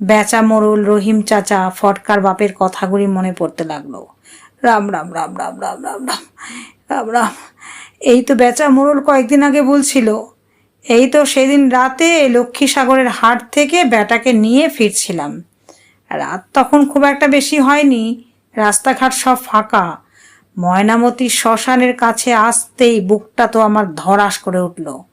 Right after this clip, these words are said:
সামনের গাছে দেখি গেছো ভূত,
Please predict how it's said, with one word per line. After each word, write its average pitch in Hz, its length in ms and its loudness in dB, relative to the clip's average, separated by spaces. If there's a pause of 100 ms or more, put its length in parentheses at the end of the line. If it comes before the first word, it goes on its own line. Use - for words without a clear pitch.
(500)
সামনের 214 720 0
গাছে 214 680 2
দেখি 190 340 -4
গেছো 185 580 -2
ভূত, 160 300 -10